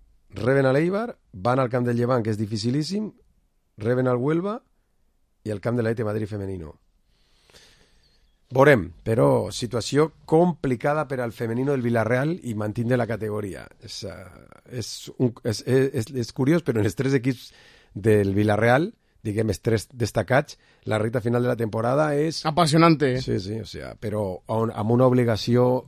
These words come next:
Speaker 1: de guanyar, si no tot, quasi tot. I no sé jo hasta quin punt. Les xiques fa set jornades que no guanyen, o vuit, no?
Speaker 2: Sí.
Speaker 1: Pues eso.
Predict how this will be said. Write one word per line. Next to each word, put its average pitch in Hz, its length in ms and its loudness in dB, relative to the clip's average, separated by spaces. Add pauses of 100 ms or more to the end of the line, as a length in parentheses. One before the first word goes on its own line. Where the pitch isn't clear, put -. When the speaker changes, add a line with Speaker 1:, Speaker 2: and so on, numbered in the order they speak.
(140)
Speaker 1:
de 120 240 -4
guanyar, 113 560 0
si 120 220 -2
no 131 240 4
tot, - 420 0
quasi 117 440 4
tot. - 340 2 (920)
I 104 80 -4
no 98 80 -4
sé 92 160 -6
jo 95 80 -8
hasta 98 160 -10
quin 87 160 -10
punt. 50 400 -16
Les - 160 -18
xiques 123 240 -4
fa 143 160 0
set - 240 -2
jornades 127 480 0
que 123 100 -8
no 110 140 -2
guanyen, 127 240 0
o 98 80 -4
vuit, 120 160 0
no? 127 240 -6 (160)
Speaker 2:
Sí. 147 220 -2 (400)
Speaker 1:
Pues 107 260 -10
eso. 85 220 -10